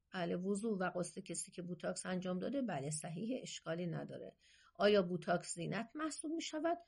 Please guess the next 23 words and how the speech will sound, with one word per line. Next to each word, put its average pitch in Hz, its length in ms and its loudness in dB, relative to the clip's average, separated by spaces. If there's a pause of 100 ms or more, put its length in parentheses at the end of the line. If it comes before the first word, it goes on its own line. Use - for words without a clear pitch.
(160)
دیگه 170 140 -2
بستگی 160 460 0
داره. 160 200 0
اگه 202 160 2
واقعاً 180 640 4 (340)
جوریه 170 460 0
که 165 180 -4
زیبا 175 520 4
شده، 208 560 2
چ-، - 160 -12 (560)
چهرهش 165 480 -2
تغییر 175 520 -2
کرده 208 680 2 (460)
و 160 140 2
موجب 160 360 2
جلب 165 320 0
توجه 240 480 -2
نامحرم 156 500 -2
می‌شه، 175 260 -8
اینا 170 200 -4
باید 196 460 -6 (140)
پوشیده - 440 -16
بشه. - 260 -16